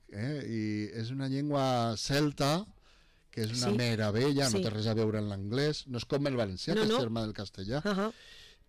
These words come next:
Speaker 1: però la música, tinc encara molts C Ds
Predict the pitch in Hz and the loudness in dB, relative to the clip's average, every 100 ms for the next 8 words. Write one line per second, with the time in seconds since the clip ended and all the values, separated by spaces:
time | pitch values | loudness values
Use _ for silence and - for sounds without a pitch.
0 | _ - 131 127 123 123 123 120 117 117 | _ 2 4 4 4 4 6 6 6 4
1 | 113 101 104 120 127 123 123 123 127 135 | 2 -2 -4 -2 -2 -2 -2 -2 -2 -4
2 | 139 131 131 127 131 120 127 117 131 127 | -2 0 0 0 0 0 0 2 2 2
3 | - | -4